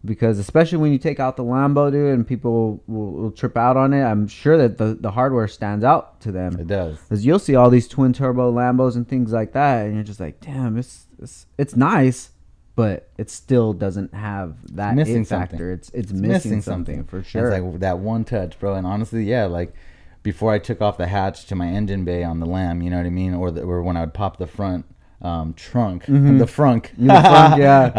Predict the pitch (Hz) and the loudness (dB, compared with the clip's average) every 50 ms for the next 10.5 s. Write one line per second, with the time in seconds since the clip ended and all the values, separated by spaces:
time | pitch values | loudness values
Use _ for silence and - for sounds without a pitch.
0 | 110 113 107 104 98 92 - - 131 113 113 117 110 104 107 113 110 107 117 120 | 4 4 4 2 0 -4 -4 -4 -2 0 0 -2 -2 0 0 0 0 2 2 4
1 | 135 139 110 90 87 76 76 90 98 98 101 104 107 110 107 98 - - 131 110 | 4 4 4 2 -2 -4 -6 -6 -4 -4 -4 -4 -4 -4 -4 -6 -4 -4 -2 -2
2 | 92 85 85 85 - - 107 107 107 107 95 95 113 107 - - 110 104 92 104 | -2 -4 -6 -6 -6 -4 -2 -2 -2 -2 -2 -2 -4 -4 -2 -4 -4 -2 -2 -4
3 | 98 92 - 104 98 87 - 107 101 101 95 92 87 80 127 151 143 123 104 - | -4 -4 -4 -6 -6 -6 -6 -6 -4 -4 -4 -4 -2 0 0 2 2 0 -2 -4
4 | 101 98 95 92 92 92 87 101 110 104 101 95 113 113 110 101 87 107 104 98 | -6 -6 -4 -4 -4 -4 -2 -2 -2 -2 0 0 0 0 0 0 0 0 0 0
5 | 92 85 - 120 110 101 - 92 90 90 90 87 85 113 107 104 92 98 92 110 | 0 -2 -4 -4 -4 -4 -6 -6 -6 -6 -4 -4 -2 -2 -2 0 0 0 2 2
6 | 123 120 104 92 85 - - - - - - - - 117 107 104 104 - 107 95 | 2 2 2 0 -4 -8 -10 -16 -20 -20 -20 -8 -2 0 0 0 0 -2 -4 -6
7 | 87 - 131 120 95 - - 151 143 - - 147 139 135 120 104 92 101 98 104 | -2 -2 -2 -2 -2 0 0 0 0 2 2 2 2 2 2 2 0 -2 -2 0
8 | 110 117 123 127 120 107 110 110 98 113 113 113 98 - - 113 113 117 113 113 | 0 2 2 2 0 0 -2 -2 -2 0 0 0 -2 -4 -6 -4 -2 0 0 0
9 | 110 107 110 113 104 101 104 101 98 95 104 107 117 117 104 107 98 101 95 95 | 0 0 0 0 0 0 -2 -2 -2 -2 -2 -2 -2 -2 -2 -6 -6 -6 -8 -8
10 | - 98 101 98 95 98 98 95 95 - | -8 -6 -6 -4 -4 -4 -4 -4 -6 -8